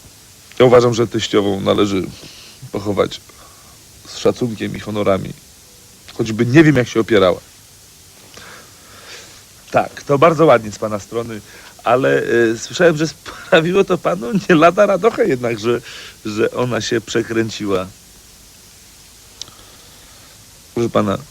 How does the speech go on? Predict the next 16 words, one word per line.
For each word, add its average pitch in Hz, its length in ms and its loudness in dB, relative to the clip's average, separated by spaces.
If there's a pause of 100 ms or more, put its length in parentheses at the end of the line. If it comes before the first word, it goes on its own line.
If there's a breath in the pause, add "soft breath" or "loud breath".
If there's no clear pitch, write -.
(160)
czy - 80 -16
pan 117 120 -4
myśli, 110 240 -4
że 98 80 0
jestem 101 240 -4
jakimś - 400 -10 (580)
psychopatą, 104 760 0 (320)
cyborgiem? 101 600 0 (880 loud breath)
Proszę - 140 -10
pana, 151 160 2
nawet 131 200 2 (160)
o 120 80 2
tym 123 180 0
wtedy 113 240 -2
nie 110 100 2
myślałem. - 340 -6